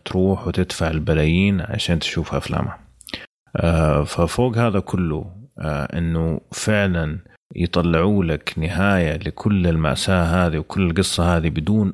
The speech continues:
أي رخص وبدون أي شيء كان متوقع مية في المية، أنا أشوف الفيلم نجح بطريقة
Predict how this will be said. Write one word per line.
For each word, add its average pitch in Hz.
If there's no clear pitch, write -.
أي 104
رخص -
وبدون 92
أي 101
شيء 95
كان 90
متوقع 85
مية 92
في -
المية، 107
أنا 95
أشوف -
الفيلم 82
نجح 82
بطريقة 78